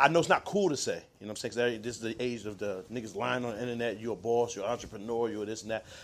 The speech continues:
I've never been a boss. I'm gonna keep it a hundred. Like, I, when I was a kid, I was more of a soldier, like, you know what I mean? More used and for a character to, you know what I mean? To do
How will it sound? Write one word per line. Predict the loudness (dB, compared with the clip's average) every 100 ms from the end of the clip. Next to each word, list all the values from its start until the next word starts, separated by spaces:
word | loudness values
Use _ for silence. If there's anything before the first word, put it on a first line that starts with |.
| -6 -2
I've | 2
never | 2 2
been | -2
a |
boss. | -4 -6 -8 -14 -20 _ _
I'm | -8
gonna | -6
keep | -8 -8
it | -6
a |
hundred. | -8 -6
Like, | -6 -4
I, | -4
when | -2 -2
I |
was | -2
a | -4
kid, | -8 -8 -8 -2
I | -2
was | -2
more | -2 -2
of | -2
a |
soldier, | 2 4 4 2
like, | -6 -6
you | -2
know |
what | 0
I |
mean? | 2 0 0
More | 2 2 2 -4 -20 -14
used | 2 6 6 2 -4 -4
and | -2 -2
for | 2 2
a | 4
character | 8 8 8 0 -2
to, | 0 -2
you | 0
know | 2
what | 4
I |
mean? | 2
To | 0
do | -2 0 0